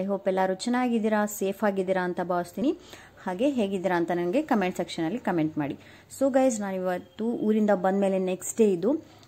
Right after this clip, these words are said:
ಇದೇನಾಯ್ತು ಅಂದ್ರೆ, ನಮ್ಮ ರೋಮಿ, ನಾವು ಟೂ ವೀಲರಲ್ಲಿ ಹೋಗಿದ್ವಲ್ಲ,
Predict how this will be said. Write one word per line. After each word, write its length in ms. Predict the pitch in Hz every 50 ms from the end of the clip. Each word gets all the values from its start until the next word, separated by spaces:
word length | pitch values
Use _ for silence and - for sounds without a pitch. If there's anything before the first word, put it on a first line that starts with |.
| -
ಇದೇನಾಯ್ತು 560 | - 185 202 208 226 254 254 240 220 226 -
ಅಂದ್ರೆ, 240 | 208 208 208 208 240
ನಮ್ಮ 160 | 226 202 190
ರೋಮಿ, 600 | 180 196 214 262 269 269 247 202 208 220 240 - - -
ನಾವು 560 | 190 190 180 180 180 175 175 180 180 185 185 175 - - - - -
ಟೂ 80 | 285
ವೀಲರಲ್ಲಿ 360 | 277 262 247 240 208 196 190 185
ಹೋಗಿದ್ವಲ್ಲ, 440 | 180 175 175 175 165 170 175 180